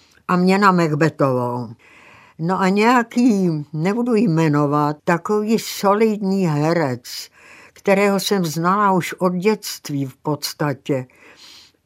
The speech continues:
tak on šel na to vedení a tak se tam přimluvil za Ilju Racka, že změnili názor na obsazení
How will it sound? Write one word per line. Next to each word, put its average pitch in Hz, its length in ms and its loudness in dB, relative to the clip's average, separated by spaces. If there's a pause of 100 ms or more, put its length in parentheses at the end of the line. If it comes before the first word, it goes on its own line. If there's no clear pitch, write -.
(160)
tak 170 320 0 (280)
on 214 400 0
šel 208 300 -4
na 196 140 0
to 185 180 0
vedení 156 1000 -2 (840)
a 165 180 2 (140)
tak 196 220 -2
se 233 180 -2
tam 240 220 0
přimluvil 156 1000 2 (180)
za 147 580 -2 (140)
Ilju 165 360 2
Racka, 160 680 -4 (300)
že 170 140 0
změnili 170 600 0
názor 135 680 -2
na 143 200 -2
obsazení 156 840 -2